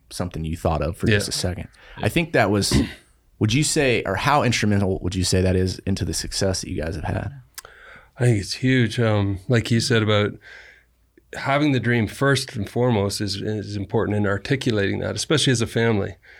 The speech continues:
Speaker 2: What, someone had challenged me. I was in business and I knew my corporate goals.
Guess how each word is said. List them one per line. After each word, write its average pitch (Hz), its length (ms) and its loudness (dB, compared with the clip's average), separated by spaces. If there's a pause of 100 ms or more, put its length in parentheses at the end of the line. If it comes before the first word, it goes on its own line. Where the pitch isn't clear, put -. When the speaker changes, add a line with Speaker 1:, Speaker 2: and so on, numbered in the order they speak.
(360)
Speaker 2:
What, 127 480 -2 (500)
someone 143 280 2
had 117 180 2
challenged 113 380 0
me. 113 120 2
I 110 60 4
was 117 160 0
in 117 80 4
business 110 380 2
and 104 120 2
I 98 140 2
knew 113 240 4
my 107 200 2
corporate - 440 -4
goals. 98 380 -6